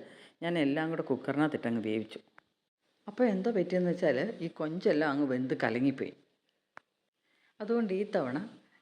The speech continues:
ചക്കക്കുരുവും മുരിങ്ങയ്ക്കായും മാത്രം ആദ്യം കുക്കറിനകത്ത് വേവിച്ചെടുക്കും. അത് കഴിഞ്ഞിട്ടാണ് നമ്മൾ കറി ഉണ്ടാക്കാൻ പോകുന്നത്. അപ്പം മീൻ കറി വെക്കുന്ന പോലെ കറി വെക്കുന്നത്. ഒരു പാൻ അടുപ്പത്ത് വെച്ചിട്ട് നമുക്ക് ചട്ടിക്കകത്ത് വേണമെങ്കിൽ ചെയ്യാം. ഞാൻ കുറച്ച് വെളിച്ചെണ്ണ ഒഴിച്ചു കൊടുത്തു. പിന്നെ കടുക് താളിച്ചു.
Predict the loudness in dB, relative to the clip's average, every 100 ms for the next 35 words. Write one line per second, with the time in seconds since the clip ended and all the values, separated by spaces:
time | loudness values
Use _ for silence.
0 | _ -8 -8 -6 -2 -2 -2 -2 -2 0
1 | 0 0 -2 -2 -2 -2 -2 -2 -4 -4
2 | -6 -8 -6 -4 -4 -2 2 4 4 0
3 | -4 -10 -18 _ _ _ -10 -2 0 2
4 | 2 0 -2 0 0 2 2 2 0 -4
5 | -6 -8 -8 -10 -12 _ _ _ _ _
6 | _ _ _ _ -6 0 2 2 4 4
7 | 6 4 4 4 4 4 2 2 2 0
8 | -2 2 4 4 0 -6 -4 -2 0 -2
9 | -4 -4 -4 -4 -4 -4 -6 -20 _ _
10 | -10 2 2 4 2 2 2 2 0 0
11 | 2 2 2 -6 -20 _ _ -8 -6 -4
12 | -2 -2 0 0 0 2 2 2 -2 -4
13 | -4 -2 -2 0 2 2 4 4 4 2
14 | 0 -4 -10